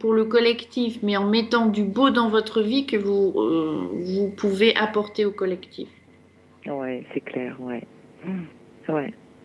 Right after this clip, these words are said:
Speaker 2: c'est très clair. Mm. Mm.
Speaker 1: Voilà,
Speaker 2: Et la lune en
Speaker 1: Marie-Pierre.
Speaker 2: Ouais. Je peux me permettre de vous poser une petite question ?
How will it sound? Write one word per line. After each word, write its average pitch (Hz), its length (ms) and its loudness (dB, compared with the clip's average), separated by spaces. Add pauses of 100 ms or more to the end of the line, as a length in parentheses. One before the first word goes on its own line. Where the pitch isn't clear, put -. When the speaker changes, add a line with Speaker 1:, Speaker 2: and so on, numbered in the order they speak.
Speaker 2:
c'est - 80 -8
très - 220 -6
clair. 135 340 -10 (460)
Mm. 160 60 -10 (3500)
Mm. - 40 -10 (240)
Speaker 1:
Voilà, 302 340 6
Speaker 2:
Et 285 40 6
la 294 100 4
lune 285 100 -2
en - 20 -4
Speaker 1:
Marie-Pierre. 240 680 -2 (580)
Speaker 2:
Ouais. 143 480 -8 (560)
Je - 60 -16
peux - 120 -2
me 175 80 -10
permettre 208 400 -2
de 240 100 2
vous 220 100 -4
poser - 240 -2
une 180 140 -8
petite - 220 -16
question ? 226 500 -4